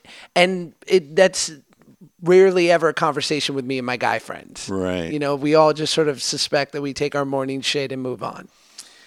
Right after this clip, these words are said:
Speaker 2: Yeah, shit became a topic of conversation for me when I was traveling in Asia, or traveling anywhere, really. Uh, you know, because you get, you know, in Mexico, you get,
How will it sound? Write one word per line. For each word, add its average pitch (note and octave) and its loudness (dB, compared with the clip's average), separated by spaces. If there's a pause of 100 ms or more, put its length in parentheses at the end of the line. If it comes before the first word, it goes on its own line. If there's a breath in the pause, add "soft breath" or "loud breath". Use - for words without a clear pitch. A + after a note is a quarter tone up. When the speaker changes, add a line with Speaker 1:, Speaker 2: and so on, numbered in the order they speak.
(280 loud breath)
Speaker 2:
Yeah, C#3 8
shit - 2
became A#3+ -2
a G#3+ 2
topic E3 2
of A#2+ 2
conversation A#2+ -2
for - -8
me G#2+ -4
when G2+ -2
I F#2+ -2
was F#2+ -4
traveling F#2+ -2
in E2+ -6
Asia, E2 -10 (260)
or A2 0
traveling D#3 2
anywhere, G2 -2
really. D#2 -6 (220)
Uh, E2+ -6 (840 soft breath)
you G#2+ -8
know, G2+ -2
because G#2 0
you F#2+ -6
get, - -2
you F#2+ -10
know, E2+ -6
in E2+ -8
Mexico, F2 -6
you E2 -8
get, E2 -10